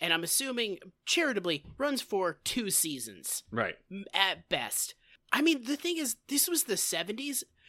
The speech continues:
Speaker 1: Eighty percent of the shows were like,
Speaker 2: It was not.
Speaker 1: "You're"
Speaker 2: It was not. It was nineteen eighty.
Speaker 1: It was nineteen eighty. This was
Speaker 2: Yeah.
Speaker 1: the eighties?
Speaker 2: Yeah, this was nineteen eighty.
Speaker 1: More so.
Speaker 2: Yeah.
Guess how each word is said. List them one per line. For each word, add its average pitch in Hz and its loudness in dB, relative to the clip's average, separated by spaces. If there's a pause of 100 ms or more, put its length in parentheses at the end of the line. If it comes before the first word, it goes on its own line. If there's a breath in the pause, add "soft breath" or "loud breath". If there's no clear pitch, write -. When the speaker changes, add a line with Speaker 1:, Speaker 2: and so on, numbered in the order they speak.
(420 soft breath)
Speaker 1:
Eighty 320 0
percent 247 -4
of 214 -6
the 202 -2
shows 180 0
were 156 -2
like, 143 0
Speaker 2:
It 190 8
was 196 10
not. 165 8
Speaker 1:
"You're" 170 2
Speaker 2:
It 127 4
was 139 0
not. 151 2
It 101 -4
was 98 -4
nineteen 120 -2
eighty. 95 -2 (580)
Speaker 1:
It 202 -8
was 185 -2
nineteen 202 4
eighty. 190 0
This 262 0
was 294 2
Speaker 2:
Yeah. 226 -4
Speaker 1:
the 202 -4
eighties? 220 6
Speaker 2:
Yeah, 107 8
this 107 2
was 123 -6
nineteen 127 -4
eighty. 127 2
Speaker 1:
More 508 8
so. 220 2 (180)
Speaker 2:
Yeah. - -12